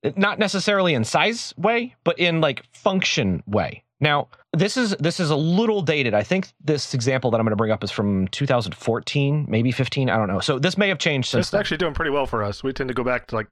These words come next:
Speaker 2: earlier than that.
Speaker 1: Yeah, yeah. It's still pretty
Speaker 2: Yeah.
Speaker 1: recent. Polari was an I R C client, and it was made for gnome. And I was like, "Oh, well, you know, I was using Fedora on my laptop at the time. Let me, let me check this I R C client out."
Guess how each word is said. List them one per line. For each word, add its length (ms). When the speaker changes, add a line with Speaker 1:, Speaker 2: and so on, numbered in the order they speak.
Speaker 2:
earlier 280
than 100
that. 180
Speaker 1:
Yeah, 260
yeah. 180
It's 120
still 180
pretty 200
Speaker 2:
Yeah. 60
Speaker 1:
recent. 320
Polari 500
was 180
an 80
I 120
R 60
C 160
client, 320
and 100
it 40
was 140
made 180
for 80
gnome. 440
And 160
I 100
was 180
like, 180
"Oh, 280
well, 340
you 80
know, 60
I 60
was 160
using 180
Fedora 400
on 60
my 60
laptop 380
at 40
the 60
time. 240
Let 100
me, 180
let 100
me 80
check 200
this 260
I 80
R 80
C 140
client 260
out." 80